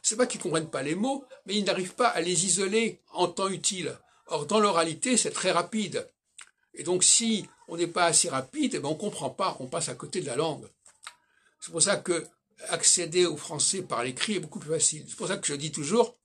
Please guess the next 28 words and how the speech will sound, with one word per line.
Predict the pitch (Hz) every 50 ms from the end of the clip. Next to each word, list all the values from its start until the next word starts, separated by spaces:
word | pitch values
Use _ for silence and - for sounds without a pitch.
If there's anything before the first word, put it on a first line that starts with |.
| _ _ _ - - - _ _ _ _ - - -
il | 151
y | 180
a | 180 170
le | 156 151
français | - - - 208 190 - - 175 156
écrit, | 139 127 - - 214 226 220 226
il | - 147
y |
a | 143
le | 135 131
français | 131 143 147 127 - 175
oral. | 151 147 139 123 131 120 107 104 104 104 - _ _ _ _ _ _ _ _ - - - _ _ _ _ _ _ _ _ _ _ _ _ _ - - - _ _ _ _ -
Et | - 170 170 160 139 - - - _ _ - - _ _ _ _
on | - 139
peut | 135 165
demander | 156 160 170 180 185
aux | 160
gens, | 143 131 196 185 - -
est-ce | - 160 147 -
que | -
vous | 175 180
parlez | - 180 160 175 202 208
le | 180 151
français | 147 - 156 151 - - 185 170 160
écrit, | 156 - - 175 160 139
le | 120 127 135
written | 156 190 196 175 170 151 147
French ? | - - 151 131 117 113 110 - - -